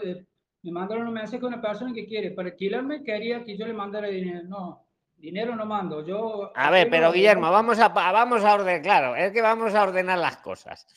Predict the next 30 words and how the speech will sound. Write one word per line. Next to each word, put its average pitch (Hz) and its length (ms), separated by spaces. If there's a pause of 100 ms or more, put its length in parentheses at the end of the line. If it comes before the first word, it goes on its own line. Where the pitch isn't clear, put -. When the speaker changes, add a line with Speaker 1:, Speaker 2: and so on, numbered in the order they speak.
(600)
Speaker 2:
Mm, 185 220 (100)
a 214 160
ver, 202 240
tu 208 80
oferta 214 500
es 120 140
julio, 247 360
agosto 185 380
y 160 60
septiembre, 151 880 (200)
eh, 160 960 (180)
una 226 440
habitación 208 680
los 202 220
tres 233 180
meses, 285 560 (320)
los 170 300
tres 226 200
meses 262 640 (640)
por 185 240
mil 214 200
Speaker 1:
Mil 180 40
Speaker 2:
euros, 143 440
Speaker 1:
euros. - 100
Speaker 2:
que, 151 200
que 170 140
podría 175 460
a 226 40
su 190 120
Speaker 1:
Exactamente. 240 300